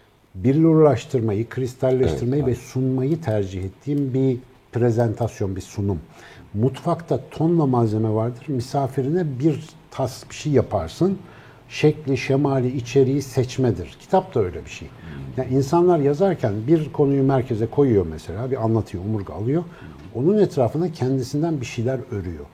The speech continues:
Speaker 1: Ve bu aslında yazan için de her zaman ilginç. Sadece okuyan için değil. Ve bu nokta şundan önemli. İşte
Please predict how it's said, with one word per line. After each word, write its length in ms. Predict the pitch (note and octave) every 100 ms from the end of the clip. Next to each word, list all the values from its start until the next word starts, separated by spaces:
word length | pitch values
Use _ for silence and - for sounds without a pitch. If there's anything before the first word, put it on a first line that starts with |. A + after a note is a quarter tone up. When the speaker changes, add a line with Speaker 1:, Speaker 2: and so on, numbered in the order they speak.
| -
Speaker 1:
Ve 120 | D3+
bu 160 | F#3+ G3
aslında 280 | - D#3 A#2+
yazan 380 | G2 D#3 F#3
için 260 | E3 - B2
de 80 | G2+
her 120 | F#2+
zaman 300 | F2 F2 E2
ilginç. 520 | C#2+ - - - - - - -
Sadece 320 | - D3+ D3
okuyan 360 | B2 - C3+ B2+
için 240 | B2 A#2
değil. 180 | G#2+ D#2 - - - -
Ve 220 | C#3+ F3+ F3 - - - - - - _ _ _ _ _ - G#2+
bu 200 | A2+ F#3
nokta 340 | G#3+ - - F3
şundan 460 | - D3 D3 E3
önemli. 300 | C#3 G#2 F#2+
İşte 180 | F2+ A2